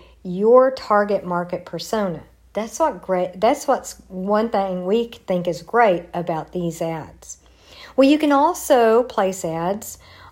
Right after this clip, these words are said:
on search engines. Google. Google has a pay-per-click option, P P C, where these ads, instead of targeting a particular market,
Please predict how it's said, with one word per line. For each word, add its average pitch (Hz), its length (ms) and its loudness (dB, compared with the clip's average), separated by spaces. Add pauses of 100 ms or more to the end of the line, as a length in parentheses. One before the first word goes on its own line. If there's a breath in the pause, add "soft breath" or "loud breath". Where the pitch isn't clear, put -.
on 190 300 2
search 359 340 -2
engines. 165 640 -6 (200)
Google. 320 520 -4 (260)
Google 240 380 6
has 208 480 -4
a 180 80 -8
pay-per-click 202 920 -2
option, 185 600 -8
P 202 200 -6
P 247 220 -4
C, 180 560 -8 (520 loud breath)
where 196 520 4 (240 loud breath)
these 247 460 0
ads, 180 520 2
instead 202 520 0
of 185 260 0 (420)
targeting 202 760 0
a 170 360 -4 (200)
particular 196 540 0
market, 185 720 0